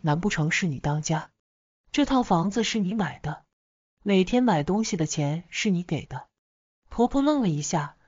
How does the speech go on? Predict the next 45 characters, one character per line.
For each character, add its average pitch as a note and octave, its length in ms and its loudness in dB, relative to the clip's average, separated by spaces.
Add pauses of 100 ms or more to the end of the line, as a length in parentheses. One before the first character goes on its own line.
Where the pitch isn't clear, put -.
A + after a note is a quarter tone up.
(160)
她 A#3 140 2
没 A3+ 140 6
想 F3 200 2
到 E3+ 140 2
向 G#3 200 0
来 E3+ 120 0
软 D3+ 240 0
弱 G3 200 0
的 E3 80 -2
我， B2 260 -8 (260)
今 G#3+ 200 0
天 G#3 200 2
居 A3+ 120 0
然 F3 180 2
开 G#3 200 -2
口 C3+ 180 -2
呛 F#3+ 260 -2
她。 - 240 -8 (580)
可 A3+ 160 0
能 G#3+ 140 2
是 A#3+ 120 2
害 A#3 200 2
怕 G#3+ 180 0
我 D#3 180 0
承 D#3+ 220 -2
受 A3+ 120 0
不 E3+ 140 -2
住， E3+ 260 -6 (300)
会 A#3+ 160 2
和 G3 160 -2
她 G#3+ 140 0
鱼 F#3 160 -2
死 - 160 -6
网 D#3 220 -2
破， D#3 340 -4 (300)
婆 G3 180 2
婆 G#3+ 160 2
犹 F3 220 2
豫 A3+ 100 2
片 G#3 260 -2
刻， E3 160 -2
还 E3 160 -2
是 - 120 -4
开 G3 200 -2
口 - 300 -6